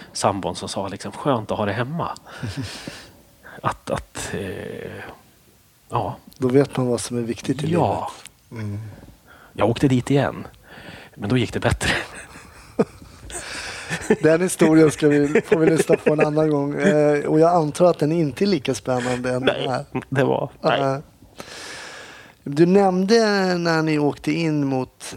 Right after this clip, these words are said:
Speaker 2: ehm, Afghanistan och du såg bergen där
Speaker 1: Mm.
Speaker 2: och du hade, du tänkte lite på Rambo och, och film och sådär.
Speaker 1: Ja.
Speaker 2: Och, men om du lämnar den här verkligheten och, och,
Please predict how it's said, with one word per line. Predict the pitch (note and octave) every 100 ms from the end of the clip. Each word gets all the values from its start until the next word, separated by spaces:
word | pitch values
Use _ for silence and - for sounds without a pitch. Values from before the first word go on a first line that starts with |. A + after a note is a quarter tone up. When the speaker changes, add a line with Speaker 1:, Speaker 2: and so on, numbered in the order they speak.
| E3+
Speaker 2:
ehm, | C3+ B2+ B2 A#2+ A#2 A2+ -
Afghanistan | C#3 - C#3 A#2+ - C#3+ C3+ B2+
och | B2 A2+ G#2+ - - - _ _ - - _ _ - -
du | - C#3+
såg | - D3+
bergen | C3+ D#3 D#3+ D#3+ D3+ B2+
där | B2
Speaker 1:
Mm. | A#2+ B2
Speaker 2:
och |
du | C#3 A#2+
hade, | B2+ B2
du | B2+
tänkte | B2 C#3 B2+ A#2
lite | B2+ A#2+ A2
på | -
Rambo | B2 C3+ C3 B2+ B2
och, | B2 B2 B2 B2+ C3 C3+
och | -
film | - C#3+ C3 B2+
och | B2
sådär. | - A#2+
Speaker 1:
Ja. | A#2 -
Speaker 2:
Och, | B2 A#2 _ - - - - - - _ _
men | C#3+ C#3+
om | D3
du | D3+
lämnar | D#3+ D#3 D#3+ F#3
den | E3+
här | C#3
verkligheten | C3 C3+ B2+ C3 B2+ A#2+ - B2+
och, | B2+ B2+ B2+ - _ _
och, | G#3+ D3+ C3 - - - -